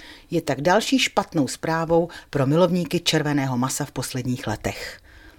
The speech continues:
Předchozí průzkumy totiž ukázaly, že jeho konzumace prý zvyšuje riziko cukrovky či rakoviny. Takže pro nás, co na každodenní pojídání stejků stejně nemáme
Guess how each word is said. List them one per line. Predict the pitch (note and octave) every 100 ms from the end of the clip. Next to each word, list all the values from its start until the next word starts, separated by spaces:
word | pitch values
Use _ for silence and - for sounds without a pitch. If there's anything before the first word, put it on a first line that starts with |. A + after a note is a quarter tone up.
| - _ -
Předchozí | - D#3+ - G3 F#3
průzkumy | - C#3+ - - E3+ G3
totiž | D3 - -
ukázaly, | D3 B2 A#2 B2 B2+ D#3 - - - - _
že | D#3 F#3
jeho | E3
konzumace | D3 F3 A#3+ C#4 G#3+ - - G#2 -
prý | B2
zvyšuje | A2+ B2+ C#3+ - A3 G#3+
riziko | D3+ C#3 C3 A2+
cukrovky | - - - C#3+ - A#2+
či | - B2+
rakoviny. | G#2 - B2 - - - _ _ _ _ - _ _
Takže | - A2 - - -
pro | F3
nás, | C4 F#3 G2+ - - - - - -
co | D3
na | A2
každodenní | - F#3 F3 A#3+ F3+ C3+ A#2+
pojídání | A2 D#3 C#3 C#3 C3 C3 C3
stejků | - C3 A2+ - G2
stejně | - - B2+ G3+ C#4+
nemáme | A3 E3 C3 A#2+ G2+